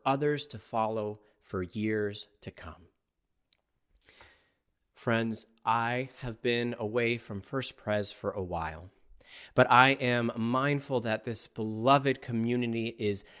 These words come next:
emerging from an incredible, difficult time of transition. While the good seeds of faith, hope, and love have no doubt never left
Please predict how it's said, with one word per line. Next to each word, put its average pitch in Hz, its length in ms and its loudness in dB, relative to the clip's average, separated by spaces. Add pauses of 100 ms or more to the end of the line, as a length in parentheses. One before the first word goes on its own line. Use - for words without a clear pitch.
(120)
emerging 147 640 4
from 123 340 0
an 120 80 -4
incredible, 143 800 -4
difficult 131 640 -4
time 123 600 -2
of 104 400 -2
transition. 95 720 -6 (1160)
While 160 440 12
the 131 100 4
good 180 360 10 (120)
seeds 180 640 0
of 131 400 4
faith, 156 420 0
hope, 156 260 2
and 127 180 4
love 139 260 6
have 120 160 -6
no 156 260 10
doubt 151 320 4
never 127 320 4
left 113 540 0